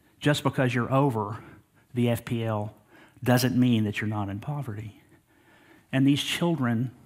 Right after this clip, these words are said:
are trapped there, and it affects everything about their present,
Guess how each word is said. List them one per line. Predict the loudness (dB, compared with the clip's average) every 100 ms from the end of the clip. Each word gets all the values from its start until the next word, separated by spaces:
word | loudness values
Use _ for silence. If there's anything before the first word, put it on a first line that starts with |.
| _ _ -4
are | -4
trapped | -2 -2 0 -2 -2
there, | -4 -4 -8 -12 -20 _ -20 -20 _
and | 0 2
it |
affects | 2 0 -2 0
everything | -2 2 2 2 2
about | 2 -2 -4
their | -8
present, | -4 -2 0 0